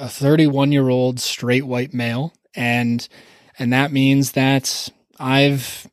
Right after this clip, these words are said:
well, I mean, privileged is the word for it, right? I don't know what else to, to describe it as. And so I've gotta be somebody who tries to, maybe that's why I wanna try and lift up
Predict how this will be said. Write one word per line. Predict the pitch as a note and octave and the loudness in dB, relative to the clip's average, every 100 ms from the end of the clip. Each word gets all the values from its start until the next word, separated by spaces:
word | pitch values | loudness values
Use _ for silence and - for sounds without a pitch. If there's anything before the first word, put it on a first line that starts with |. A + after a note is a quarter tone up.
| _ | _
well, | D3 D3 C3 D#3 - | -10 -6 -4 -6 -6
I | C3+ | -2
mean, | C#3+ D3 | 0 0
privileged | C#3 D#3 D#3 E3 C#3 D#3+ | -2 -2 2 0 0 -2
is | C#3 | -2
the | C3+ | -4
word | D#3 F#3 A#2 | -4 -6 -8
for | A#2+ A2 | -10 -10
it, | A#2 | -8
right? | A2+ D3+ | -6 -4
I | C#3 | -2
don't | B2+ C3 | -2 -2
know | C3+ | -2
what | B2+ B2+ | -2 -2
else | B2+ B2+ - | -2 -4 -6
to, | C3 B2 A#2+ - _ _ | -4 -4 -6 -12 _ _
to | - | -8
describe | B2+ - C#3+ E3 | -6 -6 -4 -2
it | E3 | -2
as. | A2+ A2+ A#2+ | -4 -6 -6
And | A#2+ | -4
so | - C3 B2 - - - - - _ _ _ | 0 2 0 -4 -20 -20 -20 -20 _ _ _
I've | - C#3 | -6 2
gotta | F3 E3+ | 4 4
be | E3+ | 2
somebody | - D3+ E3 E3+ | 2 0 2 -2
who | D3+ | -2
tries | - D3+ D#3 - | -4 -2 -2 -4
to, | - D3+ D3+ D3+ C3+ _ _ _ _ _ _ _ _ _ _ _ _ _ - | -4 -2 -2 -4 -8 _ _ _ _ _ _ _ _ _ _ _ _ _ -6
maybe | E3+ G#3 | -2 2
that's | G3+ - | 2 0
why | D#3+ D#3+ | 0 2
I | |
wanna | B2+ A#2+ A#2 A2+ - _ _ _ _ _ _ _ D3 C3+ - - | 2 -2 -4 -8 -12 _ _ _ _ _ _ _ -20 -20 -20 -10
try | - B2 | -4 -2
and | A2+ | -2
lift | A#2 B2 - | -2 -4 -2
up | B2 | -4